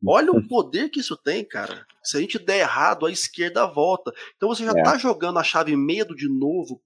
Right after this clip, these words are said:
Speaker 1: pra, pra sua audiência, né, pro, pro seu eleitorado e pro pessoal que é anti-P T de qualquer maneira, que isso a-, até ajuda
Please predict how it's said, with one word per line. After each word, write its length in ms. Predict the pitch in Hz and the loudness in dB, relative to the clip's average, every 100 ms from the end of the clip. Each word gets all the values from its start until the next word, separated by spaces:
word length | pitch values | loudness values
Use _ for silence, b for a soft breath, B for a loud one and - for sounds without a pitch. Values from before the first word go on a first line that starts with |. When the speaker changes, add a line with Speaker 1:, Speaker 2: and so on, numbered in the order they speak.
| - | 0
Speaker 1:
pra, 260 | 135 131 | 4 4
pra 160 | - 135 | 2 -4
sua 320 | 127 151 135 | -4 -2 0
audiência, 840 | 127 127 113 107 151 143 208 - 117 | 0 -2 -6 -6 -4 -2 -4 -4 -2
né, 160 | 127 | -2
pro, 260 | 147 131 120 | -2 -4 -8
pro 100 | - | -10
seu 140 | 127 139 | -4 0
eleitorado 840 | 135 131 113 107 156 - 139 123 _ - | 0 0 -2 2 2 2 0 -12 _ -8
e 80 | |
pro 160 | 151 175 | -4 -4
pessoal 400 | 170 160 143 143 | -4 -2 0 0
que 160 | 143 135 | 2 0
é 100 | - _ _ - | 0 _ _ -2
anti-P 500 | 170 254 - - 135 | 0 0 -2 -2 -4
T 100 | 135 | -4
de 80 | 143 | -6
qualquer 240 | 127 160 | -2 0
maneira, 600 | 147 104 113 208 262 123 _ _ _ | 0 -2 -2 0 0 -2 _ _ _
que 120 | - | -4
isso 340 | 214 262 - 247 | -2 -2 0 0
a-, 120 | - - | 0 0
até 260 | 185 - | -2 2
ajuda 760 | 269 262 165 170 254 302 165 | 2 2 -2 -6 -6 0 2